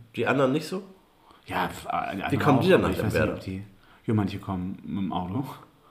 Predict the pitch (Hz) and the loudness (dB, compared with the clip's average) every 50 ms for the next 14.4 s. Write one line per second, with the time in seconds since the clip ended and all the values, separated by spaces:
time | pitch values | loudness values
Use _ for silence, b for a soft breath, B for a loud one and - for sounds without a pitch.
0 | - - - 120 147 107 104 101 101 98 95 98 92 98 107 B B B B B | -16 2 6 8 8 8 8 4 0 0 -2 -4 -4 -6 -8 B B B B B
1 | B B B B B _ _ - 110 95 92 90 95 - - 95 82 90 98 101 | B B B B B _ _ -4 -4 -2 -2 -2 -4 -6 -6 -6 -4 -2 0 2
2 | 101 101 98 - - - 107 90 95 95 113 123 - - 98 98 101 104 - 107 | 2 2 0 0 -2 -6 -4 -4 -2 -2 -4 -4 -6 -8 -8 -8 -6 -4 -4 -2
3 | 98 95 98 98 98 92 98 98 95 - - 117 110 113 101 95 - - 107 101 | -2 0 -2 -2 -2 -4 -4 -8 -8 -8 -8 -4 -2 -2 -4 -4 -4 -4 -4 -4
4 | 101 98 107 120 120 113 - - - 104 98 101 95 104 - 107 95 98 90 95 | -4 -4 -4 -6 -8 -8 -12 -10 -8 -6 -4 -4 -6 -6 -6 -6 -6 -6 -6 -8
5 | 95 98 - - - - - 107 107 - 117 117 117 123 135 143 - - - - | -10 -10 -10 -10 -10 -10 -10 -12 -8 -6 -6 -6 -4 -4 -4 -4 -4 -4 -4 -6
6 | - - - - - - - - - - - - - - 104 104 98 - - - | -8 -8 -10 -12 -14 -14 -16 -18 -18 -20 -16 -2 2 4 4 6 4 2 2 0
7 | - - 254 - - - - 226 - - - - 202 196 - - - - - _ | -2 -2 -2 -2 -2 -4 -4 -4 -4 -4 -4 -4 -4 -4 -4 -10 -16 -20 -20 _
8 | _ _ _ _ _ _ _ _ _ - - - _ _ b b b b b b | _ _ _ _ _ _ _ _ _ -20 -20 -20 _ _ b b b b b b
9 | b b b b b b b - _ _ _ - - _ _ _ _ _ _ _ | b b b b b b b -20 _ _ _ -20 -20 _ _ _ _ _ _ _
10 | - - 151 127 113 - - 98 104 - - 117 113 110 107 92 92 101 95 95 | 2 4 6 6 6 4 2 -2 -4 -4 -2 0 2 2 2 0 -2 -4 -4 -4
11 | 92 110 131 139 135 147 - 143 160 151 - - 147 151 156 165 160 147 - 147 | -4 -4 -6 -6 -8 -10 -6 -6 -6 -4 -4 -4 -4 -4 -2 -2 -2 -2 -4 -6
12 | 143 - 147 147 147 151 - - - - - 143 147 123 113 110 110 113 113 110 | -6 -4 -4 -2 -2 -4 -6 -8 -12 -10 -4 -2 -2 0 0 -2 -2 0 -2 -2
13 | 107 104 104 104 - 101 98 95 104 120 117 110 - - - - - - 117 139 | -2 -2 -4 -6 -6 -6 -4 -4 -4 -4 -6 -8 -12 -16 -16 -14 -12 -8 -6 -4
14 | 135 143 139 - - 143 156 170 | -4 -4 -4 -4 -4 -6 -6 -6